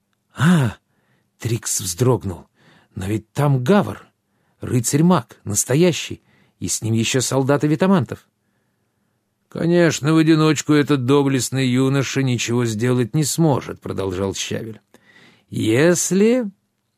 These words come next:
если не догадается обратиться к отважному рыцарю, который ненавидит витамантов, от природы обладает сопротивлением к магии и всегда готов вступиться за слабого.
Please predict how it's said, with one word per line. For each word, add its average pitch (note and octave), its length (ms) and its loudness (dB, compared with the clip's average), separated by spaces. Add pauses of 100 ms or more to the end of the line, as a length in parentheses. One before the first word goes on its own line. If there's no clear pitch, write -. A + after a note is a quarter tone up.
(460)
если G2+ 1000 0
не G#2 160 -2
догадается G#2+ 800 -2
обратиться G#2+ 600 -4
к - 80 -10
отважному G#2+ 640 -2
рыцарю, G2+ 600 -6 (420)
который G#2 420 -6
ненавидит B2+ 800 0
витамантов, G#2 840 -4 (280)
от G#2 200 -8
природы A#2+ 440 0
обладает A2+ 560 0
сопротивлением G#2 840 -4
к - 80 -16
магии A#2 360 -4
и G#2+ 40 -4
всегда A2+ 340 -4
готов A2 340 -4
вступиться A#2 640 -6
за A#2 160 -2
слабого. A2+ 640 -4